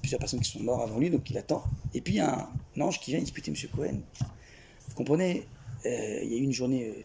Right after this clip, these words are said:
très, très, très, très lourde aujourd'hui. On n'est pas sûr qu'on pourra traiter votre cas aujourd'hui. Donc, euh, euh, si vous voulez, vous avez deux choix. Soit vous attendez demain, et vous aurez donc votre interview avec Hachem. Soit, vous savez, il y a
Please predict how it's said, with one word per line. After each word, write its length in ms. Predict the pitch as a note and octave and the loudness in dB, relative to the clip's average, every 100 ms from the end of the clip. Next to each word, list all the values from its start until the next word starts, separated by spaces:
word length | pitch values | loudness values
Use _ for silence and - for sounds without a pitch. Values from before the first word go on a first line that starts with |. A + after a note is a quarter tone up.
| - | -8
très, 180 | - - | -8 -6
très, 200 | - C3 | -8 -10
très, 160 | - | -10
très 140 | - B2+ | -8 -2
lourde 220 | D#3+ D3 | 0 0
aujourd'hui. 520 | B2+ - - D3+ F3+ - - - - - | -4 -6 -2 0 -2 -6 -18 -18 -16 -8
On 40 | |
n'est 80 | - | -4
pas 100 | D3+ | -2
sûr 220 | - E3 | -2 -2
qu'on 80 | C3+ | -4
pourra 240 | - B2+ | -2 -2
traiter 240 | A#2+ C3 B2+ | 0 -2 0
votre 160 | A#2+ | 0
cas 100 | - | 2
aujourd'hui. 380 | A2+ - G#2+ D#3+ | -2 -2 0 2
Donc, 260 | D3 C3 - | 4 2 0
euh, 160 | A#2+ - | -2 -2
euh, 200 | A#2 A#2+ | -4 -2
si 220 | - - | -2 0
vous 60 | C3+ | 2
voulez, 180 | G3 D3 | 4 6
vous 60 | |
avez 100 | B2+ | 6
deux 140 | B2 C#3+ | 6 4
choix. 280 | - - - - - - | 2 -6 -10 -18 -16 -14
Soit 140 | - E3 | -4 2
vous 60 | |
attendez 240 | D3+ D#3 D3 | 6 8 10
demain, 320 | D3 C3 - - - A2+ | 10 8 4 -4 -8 -6
et 40 | |
vous 140 | G#2+ | 0
aurez 120 | B2 C3+ | 4 6
donc 180 | A2 | 4
votre 400 | G#2+ A2 - G#2+ - | 0 -6 -6 -4 -4
interview 300 | A2 A#2 B2 | -2 4 6
avec 180 | G#2+ | 6
Hachem. 440 | A2 - E3+ A#3+ - - - - - - - | 2 2 4 4 2 -4 -6 -12 -16 -16 2
Soit, 180 | - | 6
vous 60 | A#3+ | 8
savez, 360 | E3+ E3+ B3 - | 8 6 6 6
il 60 | E3+ | 6
y 60 | |
a 120 | E3 | 6